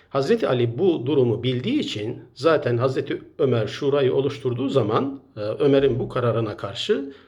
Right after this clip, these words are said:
o benim, e, idareciliğimi, e, emirliğimi engellemek için zaten böyle bir yolu seçti diyecektir.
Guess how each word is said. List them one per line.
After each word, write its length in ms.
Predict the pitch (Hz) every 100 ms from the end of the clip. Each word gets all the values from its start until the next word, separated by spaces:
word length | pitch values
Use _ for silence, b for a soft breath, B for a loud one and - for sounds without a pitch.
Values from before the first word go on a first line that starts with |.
| B B -
o 300 | 123 120 131
benim, 260 | 151 190
e, 960 | 156 120 - 117 117 113 113 110 104 107
idareciliğimi, 840 | 107 127 131 127 123 104 98 92 -
e, 120 | 139
emirliğimi 720 | 107 117 143 139 123 120 117
engellemek 600 | 117 131 123 185 247 214
için 300 | - - 101
zaten 460 | 101 135 117 123 101
böyle 260 | 117 113 113
bir 120 | 107
yolu 280 | 117 110 104
seçti 460 | - 104 - 170
diyecektir. 580 | 113 110 101 - - -